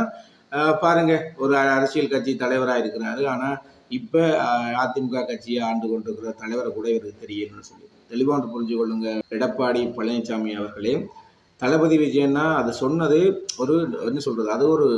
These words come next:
காமெடி டோன்ல தான் அது சொல்லப்பட்டது. அவர் தெரியாமலாம் சொல்லல. நீங்க தான் அந்த கட்சியோட இப்ப இருக்கிற பொதுச் செயலாளர்னு தெரியும்,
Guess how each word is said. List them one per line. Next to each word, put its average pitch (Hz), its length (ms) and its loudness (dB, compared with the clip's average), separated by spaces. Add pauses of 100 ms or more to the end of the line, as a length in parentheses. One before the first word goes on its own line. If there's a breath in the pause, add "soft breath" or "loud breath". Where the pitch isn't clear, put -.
(300)
காமெடி 151 460 2 (220)
டோன்ல 127 340 -2
தான் 147 160 -4
அது 117 120 -6
சொல்லப்பட்டது. 113 600 -6 (220)
அவர் 113 260 -8
தெரியாமலாம் 143 580 0
சொல்லல. 120 300 -2 (100)
நீங்க 156 360 4
தான் 175 140 4
அந்த 147 140 4
கட்சியோட 139 680 2
இப்ப 123 420 0
இருக்கிற 120 320 -2
பொதுச் 123 300 -8
செயலாளர்னு 123 480 -2
தெரியும், 123 360 -6